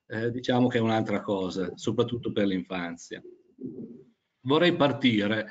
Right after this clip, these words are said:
e fare un percorso con voi, ehm, per arrivare a, a dare una risposta a Rossano, ma perché dobbiamo continuare nel nostro lavoro? E vorrei partire dal dodici ottobre del diciannove,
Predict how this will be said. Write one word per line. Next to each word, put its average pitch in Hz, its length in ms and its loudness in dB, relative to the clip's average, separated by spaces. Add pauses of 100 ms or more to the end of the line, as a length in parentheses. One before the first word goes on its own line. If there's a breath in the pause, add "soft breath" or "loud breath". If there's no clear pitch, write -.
(300 loud breath)
e 117 140 -2
fare 135 460 4
un 131 220 2
percorso 135 800 4
con 143 240 2
voi, 143 500 6 (800 loud breath)
ehm, 113 880 2
per 143 140 2
arrivare 143 880 4
a, 139 320 -4
a 135 80 -4
dare 156 320 2
una 139 180 4
risposta 127 840 2
a 123 340 -2
Rossano, 120 640 2
ma 120 160 2
perché 139 320 2
dobbiamo 117 680 2 (220)
continuare 123 720 4
nel 120 140 2
nostro 113 380 -2
lavoro? 101 500 -4 (360 soft breath)
E 131 80 -2
vorrei 160 320 4
partire 156 560 6
dal 135 160 6
dodici 151 300 4
ottobre 143 400 6
del 127 160 4
diciannove, 117 880 4